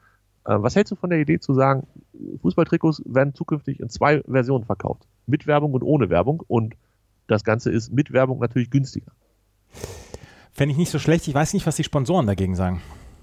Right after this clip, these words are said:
Speaker 2: Die
Speaker 1: Ja, in
Speaker 2: wollen
Speaker 1: dem
Speaker 2: ja, die
Speaker 1: Beispiel
Speaker 2: wollen ja das auch im, im Stadion, beziehungsweise, also das Trikot ist ja, das ist ja was für einen Biergarten, für einen vierten Öffnungsschritt. Das Trikot für einen vierten Öffnungsschritt.
Speaker 1: Ja, da,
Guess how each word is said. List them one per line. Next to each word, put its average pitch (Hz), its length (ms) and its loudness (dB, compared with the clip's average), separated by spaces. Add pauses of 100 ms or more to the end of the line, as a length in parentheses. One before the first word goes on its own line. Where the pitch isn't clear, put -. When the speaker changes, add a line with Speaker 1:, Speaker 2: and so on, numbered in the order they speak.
(300)
Speaker 2:
Die 117 40 -10
Speaker 1:
Ja, 113 140 4
in - 40 6
Speaker 2:
wollen 156 120 6
Speaker 1:
dem 190 60 4
Speaker 2:
ja, 180 60 4
die - 60 6
Speaker 1:
Beispiel 143 140 4
Speaker 2:
wollen 175 160 6
ja 156 160 6
das 143 160 0
auch 139 180 -2
im, 139 220 -2
im 131 140 -4
Stadion, 139 400 0
beziehungsweise, 131 680 -2
also 95 180 0
das 113 280 0 (420)
Trikot 113 340 0
ist 101 120 2
ja, 92 280 0
das 101 140 0
ist - 40 -4
ja 107 140 2
was 101 160 -2
für 107 80 -2
einen 101 140 0
Biergarten, 92 420 2
für 101 120 -2
einen 95 60 -2
vierten 98 240 -2
Öffnungsschritt. - 540 -8 (680)
Das 117 160 0
Trikot 147 380 2
für 175 120 0
einen 120 80 0
vierten 139 320 -2
Öffnungsschritt. 92 640 -8 (480)
Speaker 1:
Ja, 95 60 -12
da, - 80 -6